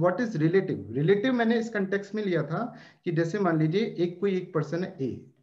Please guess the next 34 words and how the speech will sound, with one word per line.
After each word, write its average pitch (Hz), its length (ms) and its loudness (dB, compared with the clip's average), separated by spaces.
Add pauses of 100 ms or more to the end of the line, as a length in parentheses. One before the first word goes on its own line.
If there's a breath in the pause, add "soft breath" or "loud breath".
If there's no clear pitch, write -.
उसका 156 300 0
कोई 226 180 0
moral 185 300 2
है 208 380 -4
X, - 420 -4 (1200)
बी 151 240 0
person 220 380 2
है 233 140 2
उसका 226 260 -2
जो 233 120 2
मोरल 196 360 4
है 208 260 2
that 139 280 0
is 214 120 -2
why, 247 160 2 (100)
that 131 260 0
is 233 180 -6 (220)
why। 110 140 0 (920)
तो 220 180 -8
इसके 175 300 -2
अंदर 240 220 4
क्या 233 140 2
है, 269 140 2
इन 226 180 0
दोनों 202 260 6
के 240 120 0
relatively 185 720 0 (340)
ये 165 120 -2
क्या 180 180 0
है, 208 260 -2
different 143 420 -2
है, 98 180 -14
ठीक 196 140 -2
है, 113 200 -2